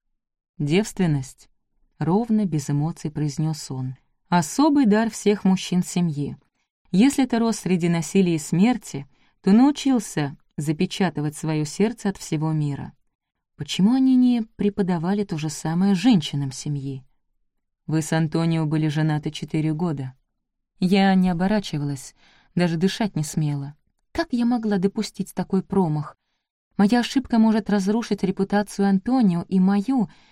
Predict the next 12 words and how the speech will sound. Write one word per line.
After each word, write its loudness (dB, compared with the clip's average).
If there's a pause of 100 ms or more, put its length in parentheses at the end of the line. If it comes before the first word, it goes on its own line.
(140)
из-за 0
того, -2
что -10
согласилась -2
на -2
его -4
план. -2 (440)
Быть 4
геем 4
в 0
мафии — 2
преступление, 2